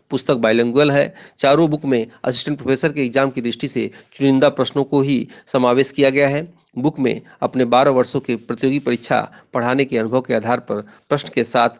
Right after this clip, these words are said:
ऑप्शन का भी डिटेल व्याख्या YouTube चैनल पर आपको मिल जाएगा। बुक के सभी प्रश्न आपकी तैयारी में रामबाण की तरह कार्य करेगा।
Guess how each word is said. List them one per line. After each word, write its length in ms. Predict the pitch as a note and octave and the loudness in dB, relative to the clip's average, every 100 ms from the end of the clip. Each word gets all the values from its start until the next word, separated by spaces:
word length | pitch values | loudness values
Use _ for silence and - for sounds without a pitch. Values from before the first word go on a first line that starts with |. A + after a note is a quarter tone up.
| _ - | _ 0
ऑप्शन 320 | A#2+ - D#3+ | 0 2 0
का 120 | B2+ | 0
भी 100 | A#2 | 0
डिटेल 280 | A2+ A2 B2 | -2 0 0
व्याख्या 440 | A2+ A#2 - A2 G#2 - - | 2 -2 0 -2 -2 -8 -8
YouTube 360 | C3+ A#2+ - B2 | -8 -6 -4 0
चैनल 280 | B2+ A#2 | 0 0
पर 260 | A#2 A2 G#2 - - - | -2 -4 -4 -10 -10 -4
आपको 260 | A2+ - | -4 0
मिल 200 | C#3+ A2+ | 0 2
जाएगा। 360 | A2 G2+ G#2+ F#2+ - - - - | 2 2 0 -4 -8 -20 -10 -2
बुक 160 | F3 | -2
के 100 | F3 | 0
सभी 240 | C#3+ C3 C#3+ | 0 2 0
प्रश्न 380 | C#3+ B2+ A#2+ G#2+ - - | 0 -2 -4 -8 -8 -2
आपकी 240 | A#2+ - | -2 -2
तैयारी 340 | B2+ B2+ B2 C#3 | 0 2 2 0
में 220 | A#2 G#2+ - - | -2 -4 -10 -2
रामबाण 400 | B2 C3 B2 B2 | 0 2 0 0
की 120 | B2 | -2
तरह 160 | A2+ A#2 | -4 -2
कार्य 240 | A2+ A2+ | -2 -2
करेगा। 400 | - A2+ A2 G#2 | -2 -2 -2 -6